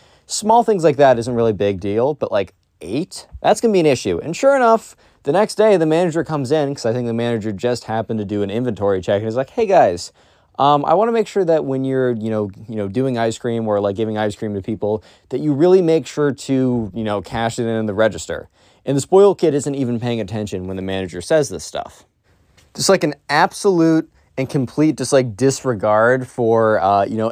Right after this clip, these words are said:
any kind of, like, a respect to the manager.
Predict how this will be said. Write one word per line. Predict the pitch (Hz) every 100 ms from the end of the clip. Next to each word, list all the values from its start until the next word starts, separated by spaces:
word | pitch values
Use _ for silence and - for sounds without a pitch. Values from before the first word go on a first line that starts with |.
| -
any | 151 156 156
kind | 170 151
of, | 139
like, | 123 117 110 -
a | 135
respect | 117 120 - 127 117 - -
to | - 117
the |
manager. | 113 107 104 95 87 82